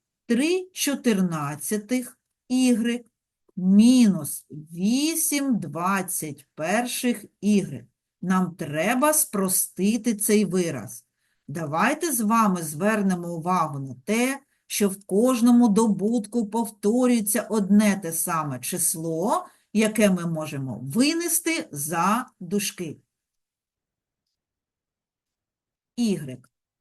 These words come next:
В дужках залишиться три цілих три сьомих мінус одна ціла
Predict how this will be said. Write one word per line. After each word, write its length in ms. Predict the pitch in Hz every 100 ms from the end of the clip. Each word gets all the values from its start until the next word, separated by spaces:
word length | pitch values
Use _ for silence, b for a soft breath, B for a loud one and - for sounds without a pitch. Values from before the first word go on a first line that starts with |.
| -
В 100 | 180
дужках 460 | 247 240 330 320
залишиться 840 | 233 247 202 165 123 127 - - - _ _ _ _
три 220 | - 240 262
цілих 520 | - 339 392 285 -
три 260 | - 277
сьомих 720 | - - 185 165 165 190 202 _ _ _ _ _ _ _ _ _ _ _ _ _ _ _ _
мінус 680 | 196 226 247 208 156 139 -
одна 400 | - 190 190 233
ціла 640 | 240 - 294 359 339 160 147